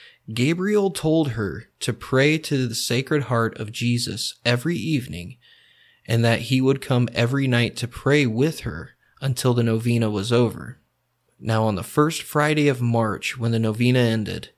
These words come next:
the grace was granted to Gemma, and through this divine intervention, she was miraculously healed. In a vision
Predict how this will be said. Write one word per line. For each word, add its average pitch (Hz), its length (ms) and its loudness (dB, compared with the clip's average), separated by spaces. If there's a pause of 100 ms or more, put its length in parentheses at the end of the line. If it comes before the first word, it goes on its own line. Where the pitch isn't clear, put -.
(400)
the 123 140 -2
grace 117 480 0
was 156 160 -2
granted 107 520 -2
to 104 100 -2
Gemma, 123 640 -4 (220)
and 113 220 -2
through 160 340 0
this 185 180 0
divine 135 560 0
intervention, 127 920 0
she - 320 -2
was 120 280 0
miraculously 107 1080 -4
healed. 95 500 -8 (960)
In 127 140 2
a 123 80 4
vision 165 640 0